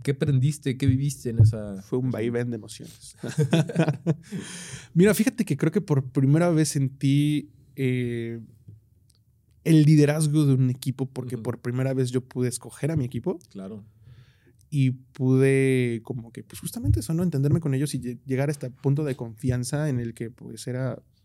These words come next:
Speaker 2: ya sin necesidad de tanto como que comunicación, ya entender qué queríamos y qué ten-, necesitábamos hacer.
Speaker 1: Ok.
Speaker 2: Fue, digo que fue un vaivén de emociones porque, pues, un día era esto y esto. O sea, como tú dijiste, las locaciones,
Speaker 1: Sí,
Speaker 2: ¿no?
Speaker 1: fue una
Speaker 2: O
Speaker 1: locura.
Speaker 2: sea,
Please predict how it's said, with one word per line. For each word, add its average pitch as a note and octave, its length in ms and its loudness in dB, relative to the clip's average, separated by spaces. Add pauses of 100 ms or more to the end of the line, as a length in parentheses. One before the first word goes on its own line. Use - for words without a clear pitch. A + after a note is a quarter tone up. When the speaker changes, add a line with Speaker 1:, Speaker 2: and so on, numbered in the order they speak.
(260)
Speaker 2:
ya B2+ 180 -8
sin D3 160 -6
necesidad B2 340 -8
de B2+ 100 -6
tanto B2 300 -10
como A2+ 240 -14
que G#2+ 100 -18
comunicación, A#2+ 520 -10
ya A#2+ 80 -4
entender A#2+ 280 -10
qué A2+ 120 -8
queríamos G#2+ 380 -12
y - 40 -18
qué - 80 -18
ten-, A#2 320 -16
necesitábamos A#2 500 -12
hacer. A#2+ 180 -18 (120)
Speaker 1:
Ok. G#2 160 -20 (840)
Speaker 2:
Fue, E3+ 280 2
digo E3+ 180 6
que C#3 80 2
fue C#3+ 100 6
un D3 60 6
vaivén C#3 240 4
de - 20 4
emociones C3+ 440 -2
porque, A#2+ 880 -14
pues, - 520 -18
un B2 140 -4
día A2 180 -2
era A2 160 -12
esto - 320 -12
y - 100 -8
esto. A2+ 180 -8
O C#3+ 40 0
sea, C#3 120 2
como C#3 160 4
tú F3+ 80 2
dijiste, D3+ 220 0
las A2+ 140 -4
locaciones, - 640 -8
Speaker 1:
Sí, - 180 -16
Speaker 2:
¿no? B2 180 -6
Speaker 1:
fue - 100 -10
una F#2 160 -14
Speaker 2:
O - 60 -6
Speaker 1:
locura. - 40 -14
Speaker 2:
sea, A#2+ 400 -16